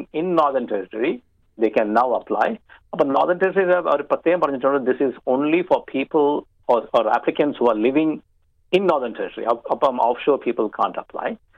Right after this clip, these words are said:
പിന്നെ എ സി ടി Canberra also has opened. Uh, അവരുടെ അലോക്കേഷൻ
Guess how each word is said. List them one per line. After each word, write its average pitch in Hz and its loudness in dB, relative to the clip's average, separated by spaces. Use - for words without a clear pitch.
പിന്നെ 170 2
എ - 6
സി 190 0
ടി 175 2
Canberra 147 2
also 131 -2
has 101 -8
opened. 247 -2
Uh, 135 2
അവരുടെ 143 0
അലോക്കേഷൻ 131 0